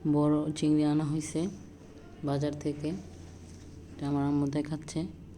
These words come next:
বড় বড় চিংড়ি মাছ আনা হয়েছে। তারপরে এখানে আনা হয়েছে রুই মাছ, তারপরে এখানে ট্যাংরা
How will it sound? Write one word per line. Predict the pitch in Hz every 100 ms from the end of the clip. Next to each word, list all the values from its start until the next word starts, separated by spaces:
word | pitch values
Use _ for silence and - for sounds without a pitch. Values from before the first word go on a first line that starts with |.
| - - - - - - 147
বড় | 147 147 147
বড় | 147 147
চিংড়ি | 147 147 147
মাছ | 147 156
আনা | 147 151
হয়েছে। | 156 - 165 - - - - - - - - -
তারপরে | 156 151 156 156
এখানে | 151 156 156
আনা | 156 156
হয়েছে | 156 156 - 147 151
রুই | 151 151 147
মাছ, | 160 165 - - - - - - - - - - - - -
তারপরে | 147 147 147 147
এখানে | 151 147 147 147 - - -
ট্যাংরা | 147 151 151